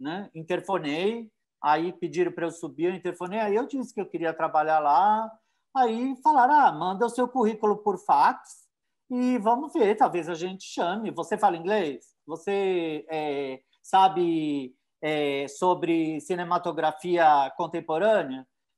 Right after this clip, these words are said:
E aí eu falei que tinha trabalhado no Festival de Curtas e, bom, aí logo depois, né, uns dias depois, fui chamado, comecei como assistente de produção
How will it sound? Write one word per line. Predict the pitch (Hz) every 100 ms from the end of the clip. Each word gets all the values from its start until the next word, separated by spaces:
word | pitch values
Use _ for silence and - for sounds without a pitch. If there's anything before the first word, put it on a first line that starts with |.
| _
E | 226 247
aí | 240 233 285
eu |
falei | - 330 240 226
que | -
tinha | 208
trabalhado | 190 180 175 175 175
no | 165
Festival | 180 156 170 165
de | 175
Curtas | - 180 220 220 262
e, | 277
bom, | 262 277 127
aí | 147 165
logo | 226 175 180 196 196 _ _
depois, | 143 - 127 151 233 175
né, | 147 170 226 _ _ _ _
uns | 135 147 143 - - - - _ _
dias | 113 127 175 147 135
depois, | - 131 160 -
fui | 165
chamado, | 170 135 131 170 -
comecei | 170 165 151 170 165 175 - _
como | - 170
assistente | 170 165 180 170 -
de | 160
produção | 156 170 160 160 - 165 175